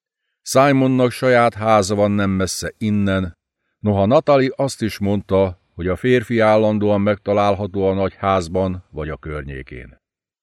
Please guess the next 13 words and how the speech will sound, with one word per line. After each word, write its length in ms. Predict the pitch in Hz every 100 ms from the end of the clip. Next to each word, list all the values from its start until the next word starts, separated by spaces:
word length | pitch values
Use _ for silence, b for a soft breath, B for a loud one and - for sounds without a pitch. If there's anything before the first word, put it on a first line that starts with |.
| _ _ _ _ _ _
"Úgy 180 | 220 233
értettem", 800 | 226 208 190 190 - 202 214 226 _ _ _
helyesbített 720 | - 90 92 87 92 - 82 -
Olivia 500 | 107 117 110 110 107
gyorsan, 640 | 104 107 98 98 101 92 _ _ _ _ -
"hogy 160 | 196
ilyen 280 | 240 254 226
korán 320 | 226 233 233
még 180 | 226 240
nem 200 | 233 240
kellene 420 | 214 226 226 226
ébren 380 | 233 190 170 180
lennie." 600 | 190 160 120 85 73